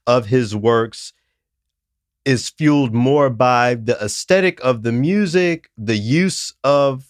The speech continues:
that word, the, the narrative he's trying to share with audiences by even writing a piece of music like that? What, what, what do you think is the primary thing that,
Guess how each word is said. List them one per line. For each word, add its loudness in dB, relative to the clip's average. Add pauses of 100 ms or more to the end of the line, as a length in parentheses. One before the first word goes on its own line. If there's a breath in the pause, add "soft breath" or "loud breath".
that 0
word, 0 (180 soft breath)
the, 2 (100)
the 0
narrative 2
he's -2 (440)
trying -2
to 0
share 0
with 0
audiences 0
by 0
even -4
writing 0
a -2
piece -2
of -2
music -2 (240 soft breath)
like 0
that? 2
What, 0
what, 0
what 4
do 2
you 0
think 2
is 0
the 0
primary 0
thing -2
that, -2